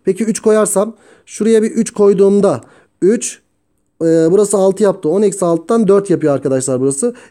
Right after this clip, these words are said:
Yani A gerçekten de kaç çıkıyor? Üç yapıyor. İsterseniz bu işlemi de yapabilirsiniz. Size kalmış.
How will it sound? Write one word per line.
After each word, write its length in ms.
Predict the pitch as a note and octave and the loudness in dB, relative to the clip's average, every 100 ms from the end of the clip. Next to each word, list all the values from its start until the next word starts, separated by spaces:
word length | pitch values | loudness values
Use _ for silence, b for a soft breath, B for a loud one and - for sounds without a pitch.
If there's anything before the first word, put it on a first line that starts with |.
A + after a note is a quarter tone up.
| - | -4
Yani 300 | F#3 F3 D#3+ | 0 2 0
A 200 | D#3+ F3 | 0 0
gerçekten 500 | F#3+ F#3+ F3+ D3+ D#3 | 2 0 -2 -4 -2
de 80 | D#3 | -2
kaç 200 | G3+ F#3 | -2 -6
çıkıyor? 260 | - - A3+ | -6 -6 -6
Üç 160 | - | -4
yapıyor. 260 | C3 - C3+ | -8 -6 -10
İsterseniz 460 | - G3 F3+ E3+ | -2 -2 0 -2
bu 80 | F3+ | -2
işlemi 340 | G3 - D3 C#3+ | -4 -4 -4 -2
de 140 | A3+ | -2
yapabilirsiniz. 600 | F3 F3 E3 C3+ A2+ A2+ F#2 | -2 -2 -2 -4 -8 -12 -10
Size 240 | D3+ D#3+ | -6 -4
kalmış. 360 | B2+ - - | -6 -12 -16